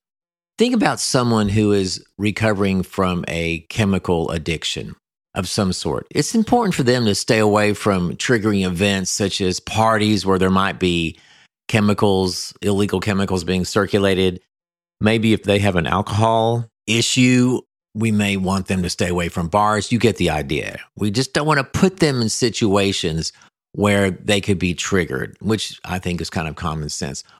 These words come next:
Well, guess what? In treating dog reactivity, dog aggression, dog fear avoidance, we wanna do the same thing. So we're talking primarily about dog and human aggression.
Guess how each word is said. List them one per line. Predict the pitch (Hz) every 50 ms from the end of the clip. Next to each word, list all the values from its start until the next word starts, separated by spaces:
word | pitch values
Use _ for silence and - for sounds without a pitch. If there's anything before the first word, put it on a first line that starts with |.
| _ _ -
Well, | 101 101
guess | 98 98 123 120 117 - -
what? | 98 95 85 82 80
In | 85 92 92
treating | - - - 147 147 147 147 143 135 131 127 117 - - - _ _ _ _ _ -
dog | 117 117 113 107 107 107 110 107 95
reactivity, | 101 104 104 101 95 95 92 - - - 123 110 117 120 120 117 117 117 113 107 98
dog | 95 90 92 98 92
aggression, | 95 90 82 92 92 92 98 - - - 98 98 98 98 101 101 104 _ _ _ _ _ -
dog | - 104 98 101 95 -
fear | - - 110 101 98 98
avoidance, | 85 80 87 85 92 98 101 110 110 95 - - - - - _ _ _ _ _ _ _ _ _ _ -
we | 127 123
wanna | 117 120 117 110 104
do | 95 104
the | 90 95 90
same | - - 101 90 90 87
thing. | 85 - 95 71 65 53 - - - _ _ _ _ _ _ _ _ _ _ _ _ _
So | - - 107
we're | 101 110
talking | 104 - 156 180 208 - 269 233
primarily | 196 - 170 160 143 131 127 127 117 110 107
about | 98 90 104 101 101 90 80 90
dog | 92 113 104 104 107 107 110 110 98 101
and | 90 98 95 95
human | 90 - - 117 110 104 104 101 98 92
aggression. | 87 85 82 87 90 87 87 - - - - 62 65 -